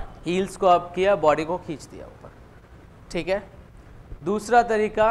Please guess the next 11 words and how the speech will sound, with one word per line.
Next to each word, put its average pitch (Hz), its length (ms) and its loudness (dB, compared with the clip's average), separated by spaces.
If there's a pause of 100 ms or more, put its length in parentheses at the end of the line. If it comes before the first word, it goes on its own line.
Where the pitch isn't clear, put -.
(380)
हाथ 190 520 4 (380)
आप 196 240 6
इस 220 160 -2
तरह 208 140 4
से 220 220 2
lock 185 280 6
करके, 185 340 2 (680)
आप 196 220 8
heels 226 320 2
नहीं 247 140 2
उठाओगे, 147 480 4